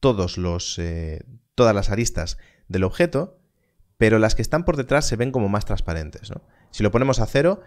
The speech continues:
este sería como el modo wireframe antiguo de Blender, el que se ve todo por igual, ¿no?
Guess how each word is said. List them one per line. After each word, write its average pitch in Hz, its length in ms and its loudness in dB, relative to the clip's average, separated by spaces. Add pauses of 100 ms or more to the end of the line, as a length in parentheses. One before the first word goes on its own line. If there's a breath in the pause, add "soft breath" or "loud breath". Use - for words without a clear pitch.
(180 loud breath)
este 110 180 -2
sería 110 280 2
como 95 180 -2
el 92 60 0
modo 104 220 4
wireframe 104 640 0
antiguo 92 680 -4
de 82 320 -6
Blender, 123 480 -4
el 82 140 -10
que 90 240 -4
se - 180 -2
ve 101 100 0
todo 98 280 -2
por 82 160 -6
igual, 80 340 -6
¿no? 107 140 -12